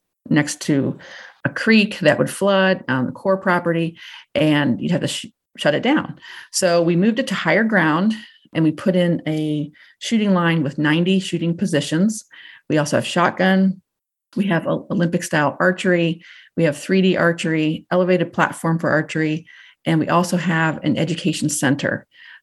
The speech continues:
um, a building that has restrooms for men and women. It has drinking fountains, and it has classroom, um, opportunities that we can have an indoor air-conditioned classroom setting. So the,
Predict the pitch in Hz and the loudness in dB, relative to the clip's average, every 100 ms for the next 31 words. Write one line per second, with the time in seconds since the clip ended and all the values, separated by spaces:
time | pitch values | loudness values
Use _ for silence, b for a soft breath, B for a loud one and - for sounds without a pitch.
0 | - 156 139 - 156 165 147 - - - | -4 -4 -2 -2 2 2 2 -2 -6 -10
1 | _ _ 156 147 170 143 127 - - b | _ _ -2 0 -2 0 0 -4 -10 b
2 | b _ - 147 170 - 226 226 247 247 | b _ -4 -2 -2 -2 -2 0 0 -4
3 | - _ _ - 147 147 165 196 180 175 | -18 _ _ -4 -2 0 2 2 0 0
4 | 190 190 B B - 165 120 - _ - | 0 0 B B -6 -6 -6 -12 _ -2
5 | 220 226 220 196 185 180 180 175 - 156 | 0 0 0 0 0 2 0 -2 -4 -4
6 | 165 143 - - 156 160 156 143 143 b | -4 -6 -10 -2 -2 0 0 0 -2 b
7 | b b b - 117 - 165 160 - 160 | b b b -6 -6 -2 -2 -2 -2 0
8 | 143 139 139 - _ _ - 139 156 - | 2 0 -2 -8 _ _ -2 0 2 -2
9 | 156 - - - 165 160 151 - 151 156 | -2 -2 -2 0 2 4 2 2 -2 0
10 | 143 143 156 143 - 123 - - - - | 0 -2 -6 -4 -2 -2 -4 -4 -4 -4
11 | - - B B - 165 226 269 | -4 -8 B B 0 2 4 0